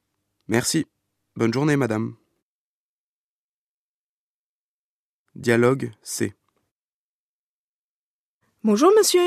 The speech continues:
Speaker 2: une machine ?
Speaker 1: Deux, s'il vous plaît. J'ai beaucoup de linge aujourd'hui.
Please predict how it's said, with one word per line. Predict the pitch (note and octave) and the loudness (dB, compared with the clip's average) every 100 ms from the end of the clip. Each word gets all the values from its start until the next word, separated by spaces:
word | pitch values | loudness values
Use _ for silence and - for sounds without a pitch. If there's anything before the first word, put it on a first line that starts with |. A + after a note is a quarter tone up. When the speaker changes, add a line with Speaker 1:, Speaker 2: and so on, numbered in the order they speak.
| - | 2
Speaker 2:
une | C4 | 2
machine ? | B3+ - G4+ C#5 - _ _ _ _ - | 2 2 0 0 -4 _ _ _ _ -10
Speaker 1:
Deux, | B2 D#3 | 0 0
s'il | C3 - | 0 -6
vous | G2 | -10
plaît. | - F#2 F#2+ _ _ _ _ _ - | -6 -6 -6 _ _ _ _ _ -10
J'ai | A2+ | -4
beaucoup | A#2 B2+ D3 | -2 -2 0
de | |
linge | A#2+ A2 G2+ | 2 0 -2
aujourd'hui. | F#2+ F#2 F#2+ | -4 -6 -8